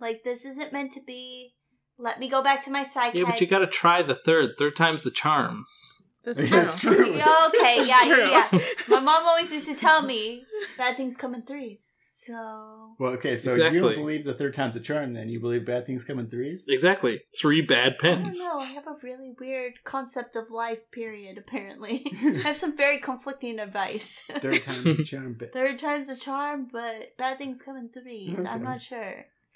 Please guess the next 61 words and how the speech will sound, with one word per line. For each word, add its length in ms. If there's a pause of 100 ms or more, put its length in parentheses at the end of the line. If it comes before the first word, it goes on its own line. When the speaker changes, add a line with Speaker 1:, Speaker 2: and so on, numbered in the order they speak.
(160)
Speaker 4:
Uh, 420
so 580 (500)
she's 240
like, 160
"I 120
can't 220
give, 200 (180)
I 60
can't, 320 (1400)
crikey, 500
I 100
can't 320
give 220
you 140
me 140
baby." 720
Nope. 320 (240)
Um, 320
anyway, 340 (540)
Speaker 2:
<laughs> 560
Speaker 4:
I 100
did 260
get, 240
uh, 420
I 80
did 160
get 120
a 40
screenshot 640
of 180
Claire, 500
which 180
I 80
can 140
actually 240
do 180
a 40
screen 280
share 200
for 80
this 180
one, 160
which 120
is 120
nice. 240
I 120
did 120
get 180
a 40
screenshot 280
of 80
Claire 200
that 100
I 60
forgot 320
to, 220
I 60
didn't 180
put 140
it 160
in 120